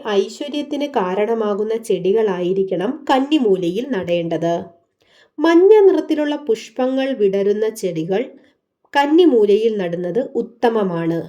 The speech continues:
അതുപോലെ മഞ്ഞൾ കന്നിമൂലയിൽ നടുന്നതും വളരെ നല്ലതാണ്. കന്നിമൂലയിൽ നാം ചെയ്യുന്ന ചെറിയ തെറ്റുകൾ പോലും വലിയ ദോഷങ്ങൾക്ക് കാരണമാകാം. അതിനാൽ കന്നിമൂലയിൽ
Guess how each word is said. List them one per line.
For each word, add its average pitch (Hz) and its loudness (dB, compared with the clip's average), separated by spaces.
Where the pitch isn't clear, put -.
അതുപോലെ 233 2
മഞ്ഞൾ 262 0
കന്നിമൂലയിൽ 233 2
നടുന്നതും 180 -6
വളരെ 202 0
നല്ലതാണ്. 170 -6
കന്നിമൂലയിൽ 330 2
നാം 240 -2
ചെയ്യുന്ന 277 -6
ചെറിയ 262 0
തെറ്റുകൾ 247 2
പോലും 196 0
വലിയ 262 -2
ദോഷങ്ങൾക്ക് 214 -4
കാരണമാകാം. 185 -4
അതിനാൽ 220 -2
കന്നിമൂലയിൽ 269 2